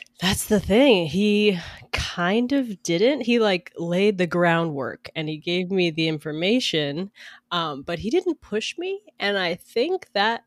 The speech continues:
might have been part of why it ended up working, strangely, because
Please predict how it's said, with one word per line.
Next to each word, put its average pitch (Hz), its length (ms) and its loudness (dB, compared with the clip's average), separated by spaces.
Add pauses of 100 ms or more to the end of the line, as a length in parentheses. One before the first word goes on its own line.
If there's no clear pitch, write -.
(160)
might 190 320 -4
have 180 160 -4
been 175 220 -4
part 185 440 -4 (120)
of 156 520 -6 (220)
why 165 300 0
it 165 140 -2
ended 160 280 -4
up 147 160 -10
working, - 480 -8 (380)
strangely, 160 760 -2
because 165 520 -2